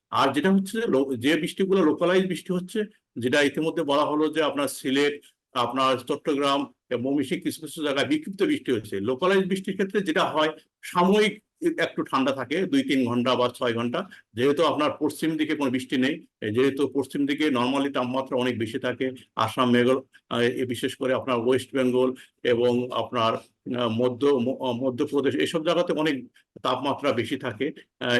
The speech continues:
এই, এই কারণে ওয়েভ আকারে এই তাপমাত্রা আমাদের দেশে চলে আসে এবং, আহ, ও, তাপমাত্রা র্যাপিডলি বেড়ে যায় এবং অনেক ক্ষেত্রে দেখা যায় আপনার চল্লিশ, একচল্লিশ, বিয়াল্লিশ ডিগ্রি তাপমাত্রা উঠে গেছে, যা ইতিমধ্যে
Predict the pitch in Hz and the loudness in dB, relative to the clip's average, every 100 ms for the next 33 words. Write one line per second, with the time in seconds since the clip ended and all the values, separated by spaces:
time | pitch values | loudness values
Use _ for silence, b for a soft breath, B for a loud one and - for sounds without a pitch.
0 | 123 147 156 156 156 175 180 190 185 143 | 2 0 2 2 2 4 4 2 2 2
1 | 175 180 180 170 156 156 135 139 139 156 | 2 2 0 0 0 -2 -2 -4 -2 -2
2 | 127 135 135 135 160 139 135 139 135 240 | 0 0 -2 -4 -4 0 0 0 -2 -6
3 | 240 B - 127 127 123 123 - 131 123 | -8 B -4 0 0 -2 -6 -10 0 2
4 | 120 120 123 131 139 127 127 123 131 131 | 4 2 -2 -6 0 2 2 -2 -4 -2
5 | 131 127 131 117 117 151 165 151 165 175 | -2 2 2 2 2 0 2 2 0 0
6 | 196 - - 127 131 127 151 147 180 165 | -4 -8 -8 -2 0 0 -2 -4 -6 -6
7 | 135 143 147 139 131 120 127 127 123 143 | -4 -2 2 2 2 0 2 2 0 0
8 | 131 131 131 131 - 143 127 113 120 123 | 2 2 0 -4 -6 -4 -4 0 2 2
9 | 123 123 123 123 127 110 117 117 120 117 | 0 -4 -6 -4 -2 -2 -4 -4 -4 -4
10 | 113 117 123 147 151 - 110 131 127 127 | -4 -4 -2 -2 -4 -10 0 4 6 6
11 | 147 143 139 143 | 2 2 4 2